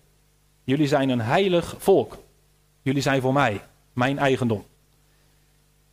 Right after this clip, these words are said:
Maar vervolgens zegt hij tegen Israël: "Binnen jullie heb ik ook nog verschillende maten van heiligheid. Dus jullie mogen als heilig volk wel op het voorhof komen, maar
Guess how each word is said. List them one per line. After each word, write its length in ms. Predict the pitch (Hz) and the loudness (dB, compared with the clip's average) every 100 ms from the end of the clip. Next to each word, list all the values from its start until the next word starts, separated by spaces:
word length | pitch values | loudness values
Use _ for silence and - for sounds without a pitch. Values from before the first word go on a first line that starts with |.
| _ | _
Maar 140 | 123 | -4
vervolgens 360 | 127 143 226 190 | 0 4 4 4
zegt 200 | 185 - | 0 0
hij 100 | 165 | -2
tegen 240 | - 151 | 0 0
Israël: 360 | 147 135 143 160 | 0 2 2 2
"Binnen 300 | 127 240 226 | 2 2 4
jullie 440 | 175 143 180 226 - _ - | 2 2 2 0 -8 _ -4
heb 160 | 156 | 0
ik 120 | 185 208 | 2 2
ook 140 | 233 | 2
nog 180 | 202 - | 2 0
verschillende 520 | 170 185 165 139 120 | -2 0 2 2 2
maten 400 | 120 156 147 139 | 2 2 2 0
van 120 | 131 | 0
heiligheid. 600 | 131 127 117 117 98 - _ _ _ _ _ _ _ _ _ _ | 0 0 0 -2 -4 -14 _ _ _ _ _ _ _ _ _ _
Dus 180 | - 120 | -2 0
jullie 240 | 175 208 160 | 2 2 4
mogen 440 | 160 151 127 117 | 4 2 2 0
als 140 | 131 | 0
heilig 380 | 131 151 196 160 | 2 2 2 2
volk 240 | - 143 - | 2 0 2
wel 180 | 175 | 2
op 80 | 175 | 2
het 120 | 135 | 0
voorhof 340 | - 160 185 - | 0 2 2 2
komen, 380 | 180 185 233 262 - - _ _ _ _ _ _ | 2 2 2 -2 -8 -20 _ _ _ _ _ _
maar 540 | 127 110 147 214 - | -2 2 2 0 -6